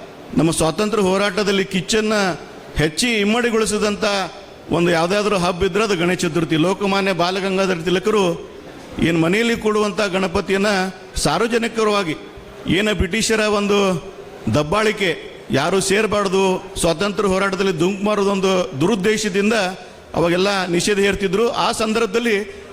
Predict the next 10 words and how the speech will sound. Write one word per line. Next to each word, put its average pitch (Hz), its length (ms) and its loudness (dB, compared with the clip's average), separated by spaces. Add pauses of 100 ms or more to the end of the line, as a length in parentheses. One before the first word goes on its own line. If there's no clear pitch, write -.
(220)
ಗಣೇಶನ 240 420 2 (140)
ಒಂದು 220 180 2 (800)
ಮುಂದಿಟ್ಟುಕೊಂಡು 226 640 2 (800)
ಎಲ್ಲ 226 140 2 (160)
ಬೀದಿ 247 220 0
ಬೀದಿಯಲ್ಲಿ 233 520 0
ಗಣೇಶ 214 260 0 (380)
ಪ್ರತಿಷ್ಠಾಪಿಸಿ 208 800 0
ಸಾರ್ವಜನಿಕವಾಗಿ 208 720 0
ಸಂಘಟನೆ 196 420 0